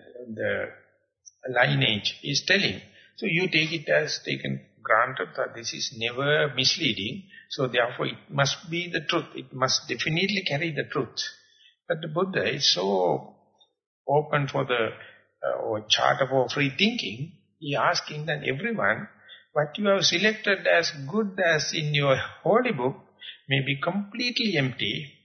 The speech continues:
of the truth, but you have rejected may be completely with the truth and leading for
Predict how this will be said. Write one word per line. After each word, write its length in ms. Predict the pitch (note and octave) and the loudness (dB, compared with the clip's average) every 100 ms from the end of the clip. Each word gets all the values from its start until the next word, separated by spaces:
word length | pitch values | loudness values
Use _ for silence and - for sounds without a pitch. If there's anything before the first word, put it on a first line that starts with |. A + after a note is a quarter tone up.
| _ - | _ -12
of 160 | B2 B2 | -6 -4
the 100 | A2+ | 0
truth, 480 | - F3 - - - | 2 0 -2 -12 -4
but 240 | - C3+ C#3+ | -2 0 -2
you 100 | B2+ | -2
have 180 | G#2+ G#2 | -2 -2
rejected 600 | A#2+ C3+ B3 - - G#2 - - - - - | -4 0 -2 0 -4 -4 -6 -18 -18 -16 -4
may 140 | C#3 | -2
be 160 | C3 C3 | -2 -2
completely 1000 | - C3 C3+ C#3+ E3+ - - A2+ - - _ _ _ - | -4 -4 -6 -4 -2 -4 -6 -6 -8 -14 _ _ _ -10
with 340 | B2+ F#3+ G3 | 0 0 2
the 80 | F3+ | 0
truth 500 | - B2 A2 - - - - | 0 -4 -6 -2 0 0 0
and 220 | C#3+ B2+ B2 | 0 2 2
leading 440 | D3 D3 D3 D3 | 2 2 -2 -2
for 440 | C#3+ C3 F3+ - | -4 -2 -2 -4